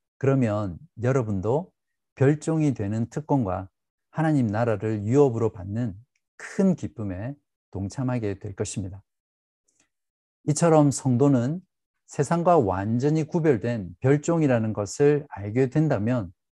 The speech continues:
성도 간의 분쟁이 있을 때 어떻게 해야 하는지를 권고하시는 하나님의 그 말씀에 기꺼이 그리고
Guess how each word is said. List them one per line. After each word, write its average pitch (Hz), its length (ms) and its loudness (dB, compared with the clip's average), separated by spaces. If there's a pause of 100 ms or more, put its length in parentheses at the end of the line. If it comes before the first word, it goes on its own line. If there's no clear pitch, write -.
(400)
성도 160 320 2
간의 147 320 6
분쟁이 135 420 2
있을 120 280 -4
때 113 260 -4 (420)
어떻게 156 520 0
해야 180 300 4
하는지를 127 580 0
권고하시는 120 760 -2
하나님의 127 680 -2
그 - 120 -4
말씀에 120 640 -2 (540)
기꺼이 117 680 2 (420)
그리고 113 580 -4